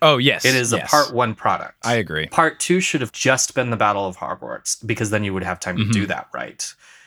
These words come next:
Speaker 2: They really underestimated, after a, a, like, a s-, an audience that is very familiar with Lord of the Rings, what they were expecting from a final battle. <laughs> Like, the, there was a lot more on
Speaker 1: <laughs>
Speaker 2: that movie's shoulders. But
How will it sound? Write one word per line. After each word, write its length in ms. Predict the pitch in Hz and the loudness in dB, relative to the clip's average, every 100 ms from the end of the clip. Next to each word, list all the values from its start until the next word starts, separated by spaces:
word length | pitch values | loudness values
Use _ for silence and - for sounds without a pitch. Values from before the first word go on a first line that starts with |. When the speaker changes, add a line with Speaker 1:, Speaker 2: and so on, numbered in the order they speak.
| _ - | _ -6
Speaker 2:
They 120 | 92 | 0
really 240 | 123 147 | 4 4
underestimated, 840 | 131 123 120 123 110 113 107 104 107 | 4 4 2 0 0 0 2 0 0
after 380 | 107 - 110 104 | -2 0 -4 -4
a, 240 | 107 104 - | -4 -6 -4
a, 140 | 113 | -4
like, 180 | 117 107 | -2 -2
a 60 | 113 | -2
s-, 260 | - - - | -2 -2 -2
an 100 | 107 | -2
audience 420 | 110 113 117 104 | 4 4 2 0
that 100 | 110 | -2
is 120 | 101 | -2
very 260 | 92 101 101 | 0 0 0
familiar 360 | 104 101 98 95 | -2 -2 0 0
with 180 | 95 104 | -4 -4
Lord 160 | 101 | -4
of 60 | 95 | -4
the 60 | 92 | -2
Rings, 260 | 95 90 | -4 -4
what 220 | 92 98 | -2 -2
they 100 | - 95 | 0 -2
were 160 | 92 | -2
expecting 640 | 92 - - 92 - 92 | -4 -4 -2 -2 -2 -4
from 200 | 104 113 | 0 2
a 80 | 117 | 2
final 340 | 113 127 123 104 | 4 2 2 2
battle. 560 | 107 98 92 92 131 | 2 2 0 0 2
<laughs> 40 | 147 | 2
Like, 200 | 131 113 | 0 0
the, 200 | 135 131 - | 0 0 2
there 220 | 151 139 | 4 6
was 120 | 131 135 | 6 6
a 60 | |
lot 240 | 131 135 120 | 8 6 6
more 220 | 123 117 | 4 6
on 300 | 113 104 95 | 6 4 2
Speaker 1:
<laughs> 0 | |
Speaker 2:
that 260 | 98 101 | 2 2
movie's 300 | 104 104 98 | 0 0 -2
shoulders. 500 | 95 107 98 90 90 - - - | 0 0 0 -2 -4 -8 -14 -2
But 200 | - 127 | 2 2